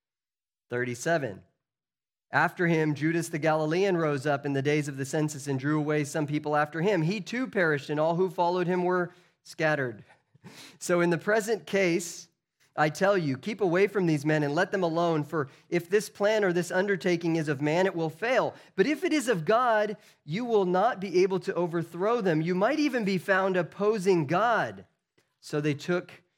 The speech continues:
his advice. The council seemed to have listened to Gamaliel's recommendation up to this point with Stephen,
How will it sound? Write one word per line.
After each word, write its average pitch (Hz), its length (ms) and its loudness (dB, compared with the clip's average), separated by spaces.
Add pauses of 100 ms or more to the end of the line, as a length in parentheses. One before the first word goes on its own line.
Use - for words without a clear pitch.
(220)
his 135 180 -2
advice. 131 840 -4 (760)
The 160 80 0
council 220 420 2
seemed 233 320 -4
to 202 60 2
have 170 280 0 (240)
listened 214 520 -2
to 202 80 0
Gamaliel's 170 560 2
recommendation 165 720 0
up 165 180 0
to 175 100 0
this 208 260 2
point 165 440 0
with 160 160 -2
Stephen, 165 720 0